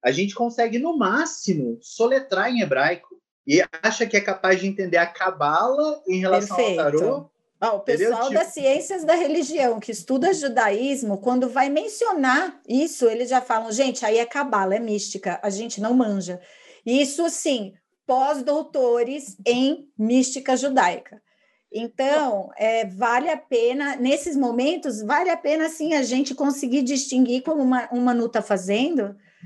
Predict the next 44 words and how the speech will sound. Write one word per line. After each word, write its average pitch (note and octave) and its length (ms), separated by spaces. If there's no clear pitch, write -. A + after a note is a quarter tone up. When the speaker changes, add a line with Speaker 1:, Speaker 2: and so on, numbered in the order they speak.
Speaker 2:
até C#4+ 420
pra F#4 260
gente, E4+ 380
de F#4 80
repente, F4 500
não F#4+ 160
ir F#4+ 100
por G4 140
um G4 100
caminho F#4+ 340
que G4 80
a F#4+ 40
gente F#4+ 200
não G4+ 120
precisa G4+ 380
seguir. F#4+ 540
Speaker 1:
Porque, D4 300
na G3+ 140
verdade, F#3+ 500
a F#3+ 40
gente F#3+ 120
tem G3+ 140
que G3 80
pensar F#3 360
também E3 480
que - 300
até D#3+ 280
o E4 80
estudo G#3 360
da E3 160
cabala A#2 600
com B3+ 220
o - 80
tarô, D#3+ 420
ele F#3 120
é F#3 40
datado. G3 680
A B2+ 60
gente D#3 260
tá - 100
falando F#3+ 200
do G3 60
século G3 320
dezenove, F3+ 800